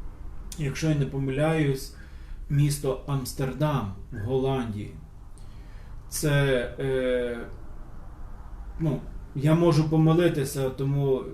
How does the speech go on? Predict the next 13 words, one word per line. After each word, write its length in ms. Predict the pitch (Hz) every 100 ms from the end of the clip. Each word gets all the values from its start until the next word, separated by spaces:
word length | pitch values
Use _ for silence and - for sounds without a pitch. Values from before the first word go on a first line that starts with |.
| 120 - - - - -
ті, 100 | 139
хто 180 | 147
знають 320 | 131 143 135 -
краще 420 | 147 139 - 135
історію, 440 | 131 147 139 135
ніж 200 | 131 117 -
я, 320 | 123 139 139 131 - - - - - -
е, 300 | 135 120 117 - -
хай 240 | - 139 131
мене 320 | 127 131 127 123 123 107 -
пробачать 560 | 131 147 143 143 123 131
і 60 |
виправлять. 640 | 135 156 151 120 113 104